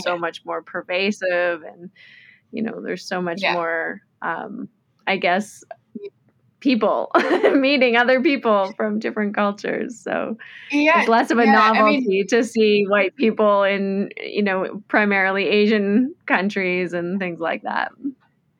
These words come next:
Speaker 2: Yeah, that's true. I was thinking about this the other day because when I first arrived here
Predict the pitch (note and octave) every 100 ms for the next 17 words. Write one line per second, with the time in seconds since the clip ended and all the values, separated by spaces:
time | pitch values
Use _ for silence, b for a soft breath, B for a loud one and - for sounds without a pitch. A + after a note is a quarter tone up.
0 | _ _ _ _ _ B3+ B3+ A#3 A#3 B3+
1 | A#3+ - B3 G#3 A3 A#3 B3 C4+ B3+ A3+
2 | F3+ - E3 - F3+ F3+ F#3 E3+ - -
3 | F3+ G#3+ G#3 A3 G#3+ G#3+ G#3 - F#3 F3
4 | E3 - - - - F#3+ E3+ C#3